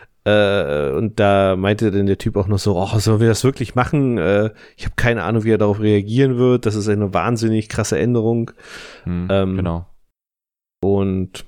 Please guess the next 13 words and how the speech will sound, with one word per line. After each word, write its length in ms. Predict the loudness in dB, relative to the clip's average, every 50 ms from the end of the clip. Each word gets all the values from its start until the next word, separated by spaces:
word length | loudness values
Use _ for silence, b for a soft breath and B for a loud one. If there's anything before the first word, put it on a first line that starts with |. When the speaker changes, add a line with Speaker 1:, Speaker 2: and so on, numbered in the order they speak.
| -4
Speaker 1:
ja, 120 | -2 -2 0
damit 280 | 0 0 0 0 0
endet 320 | 0 0 0 0 -2 -2 -2
dann 100 | -2 -2
letztendlich 440 | -2 -4 -6 -6 -8 -8 -8 -6 -8
auch 100 | -8 -8
diese 260 | -8 -8 -8 -6 -6 -6
Storyline. 640 | -4 -4 -4 -2 0 0 0 0 0 0 -2 -2
Also 340 | -2 -2 -2 -2 -2 -2 -2
wir 180 | -2 -2 0 0
wissen 220 | 0 0 0 0
jetzt 220 | 2 0 0 0 0
nicht, 400 | -2 -2 -2 -4 -12 -20 _